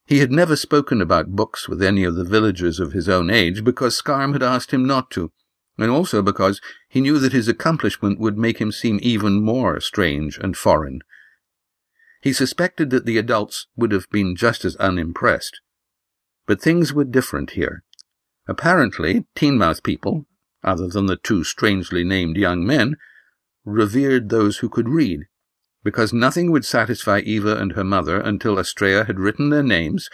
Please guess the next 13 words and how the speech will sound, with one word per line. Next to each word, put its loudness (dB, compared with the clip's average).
Eva -4
and 0
Judith, 0
on 2
a 0
scrap -2
of -12
paper 0
with 0
a 0
twig -4
of -4
charcoal. -2